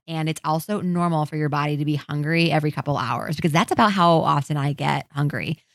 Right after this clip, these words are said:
especially if I'm just eating a Z-Bar and a banana. That's a snack. That's not a meal for me. Uh, so yeah, I, uh, just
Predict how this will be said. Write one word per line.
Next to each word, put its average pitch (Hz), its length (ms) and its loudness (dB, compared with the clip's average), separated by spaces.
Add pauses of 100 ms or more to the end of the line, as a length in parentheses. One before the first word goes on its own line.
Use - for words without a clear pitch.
especially 226 420 4
if 202 80 4
I'm 175 140 4
just 170 120 4
eating 170 220 2
a 147 80 4
Z-Bar 143 440 0
and 143 100 0
a 139 40 0
banana. 127 360 -2
That's 202 140 0
a - 20 -4
snack. - 560 -4
That's 151 160 -4
not 143 100 0
a 143 60 0
meal 143 480 -2
for 165 100 4
me. 170 400 4 (800)
Uh, 139 240 -4 (120)
so 254 60 -12
yeah, 285 580 -4
I, 160 500 0 (760)
uh, - 60 -20 (240)
just - 340 -4